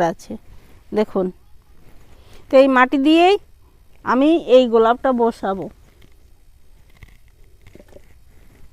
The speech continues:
তো এই, এই গোলাপটা বসান-, বসাতে কি কি আমাদের উপকরণ লাগবে সেটা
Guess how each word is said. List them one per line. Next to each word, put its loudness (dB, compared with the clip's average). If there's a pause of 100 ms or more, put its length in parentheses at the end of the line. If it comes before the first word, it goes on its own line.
(760)
তো 0
এই, 6 (200)
এই 4
গোলাপটা 6 (180)
বসান-, 4 (300)
বসাতে 4 (760)
কি 4
কি 2 (120)
আমাদের 4 (280)
উপকরণ 4 (160)
লাগবে 6 (480)
সেটা 4